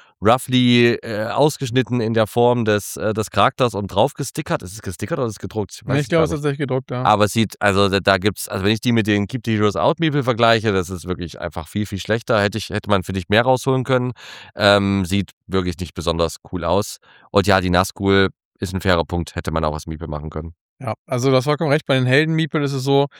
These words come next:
Speaker 2: dass die wirklich sehr wenig so von der Silhouette irgendwie mit dem Charakter zu tun haben, ne? Und tatsächlich finde ich es überraschend, weil diese kleinen Soldaten-Miepel sind halt so filigran, dass ja offensichtlich da Technik verwendet wurde, die sehr detaillierte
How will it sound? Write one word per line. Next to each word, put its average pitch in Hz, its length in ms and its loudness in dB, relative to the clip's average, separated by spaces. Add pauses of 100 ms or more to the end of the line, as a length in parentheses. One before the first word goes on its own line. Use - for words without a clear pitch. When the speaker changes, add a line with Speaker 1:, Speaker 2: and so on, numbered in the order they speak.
(300)
Speaker 2:
dass 131 160 0
die 131 180 0
wirklich 123 240 -2
sehr 120 280 4
wenig 117 440 0 (220)
so 117 260 -2
von 123 140 -4
der 117 80 2
Silhouette 117 520 2
irgendwie 117 520 2
mit 110 140 -2
dem 110 100 -2
Charakter 101 380 -6
zu - 140 -20
tun 113 180 -4
haben, 110 160 -4
ne? 147 140 -2 (460)
Und 120 400 0
tatsächlich 156 360 0
finde 185 160 0
ich 143 60 -2
es 139 60 -10
überraschend, 151 520 0
weil 127 320 4 (280)
diese 131 200 0
kleinen 208 720 0 (240)
Soldaten-Miepel 143 880 2
sind 131 180 -2
halt 127 160 0
so 143 140 0
filigran, 127 640 0 (340)
dass 127 120 0
ja 143 100 2
offensichtlich 160 360 -2
da 151 120 2
Technik 147 280 0
verwendet 147 320 0
wurde, 135 220 2
die 127 180 0
sehr 123 320 4
detaillierte 120 640 0